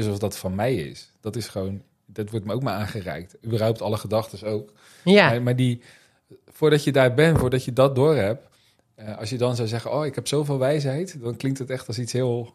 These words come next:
Speaker 1: geks, alsof het van jou is. En dit veel
Speaker 2: <laughs>
Speaker 1: meer alsof het, snap je, de, begrijp je wat ik bedoel? Of, eh, dus, dus of je bent een afgescheiden entiteit,
Speaker 2: Ja.
Speaker 1: eh, eh, eh, die allerlei slimme dingen kan,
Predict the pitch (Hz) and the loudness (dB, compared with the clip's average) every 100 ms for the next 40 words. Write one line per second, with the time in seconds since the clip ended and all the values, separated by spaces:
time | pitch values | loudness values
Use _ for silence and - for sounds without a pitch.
0 | _ - 131 131 - - - 110 127 127 | _ -8 -6 -4 -8 -8 -6 -4 -2 -2
1 | - 113 117 127 87 90 - 95 101 117 | 0 2 4 4 2 -6 -14 -14 -8 2
2 | 226 208 117 117 110 113 107 - 113 - | 8 8 8 2 0 -2 -6 -4 -6 -10
3 | - 151 143 165 143 - - - - 135 | -8 -4 0 0 -2 -6 -16 -18 -8 0
4 | 156 165 151 156 156 156 208 233 - 190 | 4 6 6 6 4 4 4 2 0 -2
5 | - - - - - - 131 - - - | -2 -20 -20 -20 -20 -4 -2 -2 -8 -20
6 | _ _ _ _ _ _ _ _ - 135 | _ _ _ _ _ _ _ _ -4 -4
7 | 123 - 165 170 143 139 143 147 - - | -4 -4 -2 2 4 4 2 2 2 2
8 | 139 131 120 123 131 - 127 113 - - | 4 4 4 2 0 4 6 6 0 -10
9 | _ _ _ 156 147 117 110 110 110 107 | _ _ _ 4 4 4 2 0 -2 -10
10 | - 113 110 107 107 117 - 107 110 120 | -18 -18 -16 -14 -16 -18 -20 -18 -10 -4
11 | 110 107 110 _ _ 113 117 107 110 107 | -4 -4 -8 _ _ -4 0 0 2 0
12 | 101 - 117 101 127 156 156 165 233 | -2 -2 0 0 -2 -2 0 0 0